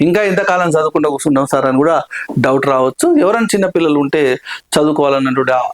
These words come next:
అభిలాష ఉన్నటువంటి వాళ్ళు, ఆకాంక్ష ఉన్న వాళ్ళైతే అప్లై అయితే చేసుకోండి. ఉం? డిగ్రీ, డిగ్రీ అయిపోయాం కాగానే, అయిపోయి చాలా గ్యాప్ ఉన్నటువంటి వాళ్ళు కూడా చాలా వరకు ఉంటారు, వాళ్ళు కూడా ఇది ఒక అవకాశంగా భావించి అప్లై అయితే చేసుకోండి.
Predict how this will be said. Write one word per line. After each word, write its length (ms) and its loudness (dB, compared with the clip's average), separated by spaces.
అభిలాష 420 0
ఉన్నటువంటి 420 0
వాళ్ళు, 220 0
ఆకాంక్ష 400 -2
ఉన్న 180 0
వాళ్ళైతే 680 -2
అప్లై 220 -2
అయితే 380 -2
చేసుకోండి. 520 -2
ఉం? 160 0
డిగ్రీ, 500 0
డిగ్రీ 340 2
అయిపోయాం 440 0
కాగానే, 560 0
అయిపోయి 460 2
చాలా 160 2
గ్యాప్ 380 0
ఉన్నటువంటి 380 0
వాళ్ళు 160 2
కూడా 140 0
చాలా 160 0
వరకు 240 -2
ఉంటారు, 340 0
వాళ్ళు 180 0
కూడా 220 2
ఇది 140 -2
ఒక 120 -2
అవకాశంగా 480 -2
భావించి 640 -4
అప్లై 240 -2
అయితే 400 0
చేసుకోండి. 480 -2